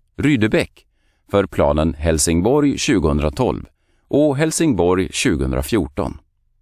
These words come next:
På höger sida ser vi detaljerad information om vilka fordon som anländer till platsen, efter vilken tid och med vilken bemanning. Vi ser även för jämförelseplanen, fordon,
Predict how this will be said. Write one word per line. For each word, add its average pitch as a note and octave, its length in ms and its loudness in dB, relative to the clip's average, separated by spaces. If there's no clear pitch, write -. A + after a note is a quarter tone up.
På D3+ 160 2
höger D3 340 2
sida D#2+ 420 2
ser D2+ 240 0
vi D2 120 0
detaljerad G#2 760 0
information F#2+ 640 -2
om C#3+ 220 2
vilka F2 300 0
fordon B2 520 0
som G#2 180 -2
anländer E2 480 2
till D#2+ 140 -8
platsen, D#2 500 -4
efter C#2 280 -4
vilken G#2 480 0
tid G2+ 320 0
och D#3+ 100 0
med F#3 100 2
vilken A#2+ 480 0
bemanning. D2+ 560 -2
Vi E2 120 0
ser D#2+ 220 2
även F#2+ 320 2
för D3+ 180 0
jämförelseplanen, D#2+ 1120 0
fordon, A2+ 600 0